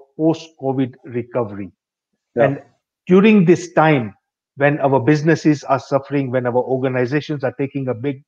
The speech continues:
Speaker 1: hit, it is not time to cut down on anything.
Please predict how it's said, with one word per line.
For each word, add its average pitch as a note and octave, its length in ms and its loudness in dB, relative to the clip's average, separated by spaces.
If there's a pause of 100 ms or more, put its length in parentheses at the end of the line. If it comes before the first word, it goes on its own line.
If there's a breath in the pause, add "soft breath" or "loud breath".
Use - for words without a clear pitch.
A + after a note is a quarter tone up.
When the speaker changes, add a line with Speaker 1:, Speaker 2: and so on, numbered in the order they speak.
(240)
Speaker 1:
hit, C#3+ 160 -4 (500)
it D#3 120 -4
is D#3+ 180 0
not G#3+ 260 0
time E3+ 340 -2
to D#3 240 -4
cut D#3 180 -4 (120)
down D#3 340 2
on C#3 200 -4 (100)
anything. B2 420 -10